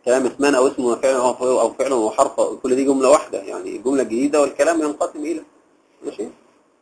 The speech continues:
مفيش نقطة يعني بعد اسمان ولا من أول السطر ولا حاجة. المهم إن ده مبحث يعني أقل ما يتركب منه الكلام والكلام المفيد ومش عارف، مبحث لغوي، ملوش علاقة بالأصول قوي يعني، ما كانش المفروض يتحط هنا، ما علينا. والكلام ينقسم إلى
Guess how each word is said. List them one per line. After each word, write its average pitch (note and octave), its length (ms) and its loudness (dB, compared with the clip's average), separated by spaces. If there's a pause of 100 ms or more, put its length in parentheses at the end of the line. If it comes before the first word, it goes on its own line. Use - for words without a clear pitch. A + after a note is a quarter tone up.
(220)
مفيش B2+ 220 -8
نقطة C#3+ 260 2
يعني A#2 180 0
بعد A2 160 6
اسمان A#2 380 -2
ولا G#2+ 140 0
من G2+ 100 -4
أول A2 220 -2
السطر - 280 -6
ولا F#2 160 -2
حاجة. - 200 -12 (2250)
المهم F3+ 220 6
إن F3 220 6
ده F#3 80 4
مبحث F3+ 440 -2
يعني C3+ 180 2
أقل D3 320 4
ما C#3 100 0
يتركب C3+ 400 -2
منه C#3 180 0
الكلام A#2+ 400 0
والكلام B2 340 -4
المفيد A#2+ 360 -6
ومش A#2 180 -4
عارف، A#2+ 160 -4
مبحث C3+ 360 -6
لغوي، B2 360 2 (320)
ملوش B2 180 -4
علاقة C3 200 0
بالأصول A#2+ 460 -6
قوي A#2+ 180 2
يعني، A#2+ 140 0
ما A#2 40 -6
كانش A2+ 220 -12
المفروض G#2+ 260 -6
يتحط - 300 -6
هنا، A2+ 260 -6 (220)
ما A2 120 -2
علينا. G#2 300 0 (480)
والكلام B2+ 460 4
ينقسم B2 480 0
إلى A2+ 340 0